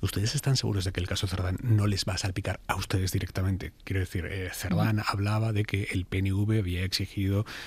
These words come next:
Speaker 1: eh, determinados cargos públicos con poder de, de contratación. Eh, la, la semana pasada la Guardia Civil entra en dos sedes del gobierno vasco a pedir documentación sobre las cooperativas de, de Anchón Alonso.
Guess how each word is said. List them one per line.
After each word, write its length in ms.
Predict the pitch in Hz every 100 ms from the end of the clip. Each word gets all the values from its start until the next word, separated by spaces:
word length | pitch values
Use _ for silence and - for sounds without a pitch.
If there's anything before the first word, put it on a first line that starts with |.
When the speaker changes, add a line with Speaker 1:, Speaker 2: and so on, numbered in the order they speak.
| -
Speaker 1:
eh, 1080 | 120 98 90 85 85 85 87 90 - 98 - -
determinados 560 | 110 104 98 92 101
cargos 280 | - 95 98
públicos 400 | 110 107 113 123
con 100 | 95
poder 260 | 85 82 92
de, 280 | 90 85 80 - - -
de 100 | 90
contratación. 760 | 87 87 87 - - 87 87 -
Eh, 540 | 101 92 90 87 87 -
la, 180 | 95 - 95
la 120 | 92
semana 200 | 101 98
pasada 300 | - 117 120
la 80 | 95
Guardia 260 | 95 101
Civil 400 | - 107 117 123
entra 540 | 113 104 104 113 120 120
en 220 | 104 95 95
dos 160 | 98
sedes 260 | 101 104 101
del 160 | 95
gobierno 400 | 95 92 101 104
vasco 420 | 98 104 - 113 120 - -
a 60 | 101
pedir 220 | 92 98
documentación 640 | 95 98 95 95 107 110
sobre 320 | - 98 110 104
las 120 | -
cooperativas 500 | 98 85 95 104 92
de, 220 | 92 90
de 100 | 90
Anchón 320 | 87 92 101
Alonso. 420 | 92 85 90 -